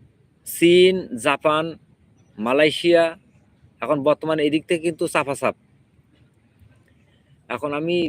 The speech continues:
বিশেষ করে যারা মালয়েশিয়াতে আছেন, আমি তাদেরকে একটি কথা বলবো, আপনারা আপাতত যেন দেশে যায়েন না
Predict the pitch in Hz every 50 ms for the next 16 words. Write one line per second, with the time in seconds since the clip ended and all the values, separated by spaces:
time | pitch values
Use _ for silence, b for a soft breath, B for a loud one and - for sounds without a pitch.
0 | 127 117 127 156 - 220 208 - - - 220 202 180 190 190 185 180 170 160 156
1 | 160 170 175 165 - 202 202 - 196 185 160 151 143 - - 147 151 170 190 214
2 | - _ _ _ _ _ _ _ _ _ _ _ _ _ - _ - 120 135 147
3 | 143 - 147 139 135 156 151 - 185 185 175 _ - 165 - 175 170 - 180 185
4 | 180 185 170 151 135 131 131 143 156 - _ _ _ _ _ _ _ _ _ _
5 | _ _ _ _ _ _ _ _ - 123 135 - 165 170 170 165 156 - 165 151
6 | 156 151 - 175 160 160 175 175 151 135 165 147 160 202 170 160 131 117 107 101
7 | 95 90